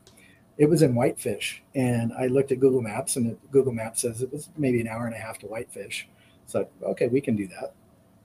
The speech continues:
So we get on the bike, and we start going, and we get to, uh, Kiowa, I think is the name of it, K I O W A. And it tells me to turn right,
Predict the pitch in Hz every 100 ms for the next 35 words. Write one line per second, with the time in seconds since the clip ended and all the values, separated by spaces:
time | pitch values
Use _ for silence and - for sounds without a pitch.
0 | _ _ - - 139 123 123 - 143 151
1 | 180 180 156 104 107 123 - _ 131 127
2 | 123 123 123 - 156 160 127 113 120 120
3 | - - _ 139 135 151 156 - 143 127
4 | 120 110 - - _ _ _ _ - 135
5 | 175 202 214 214 - - 147 175 175 160
6 | 165 156 160 170 175 - _ _ _ -
7 | 170 165 143 139 139 139 131 139 135 127
8 | 120 127 107 - - - - - _ _
9 | _ - 147 139 - 147 139 143 131 131
10 | - 131 120 123 113 107 143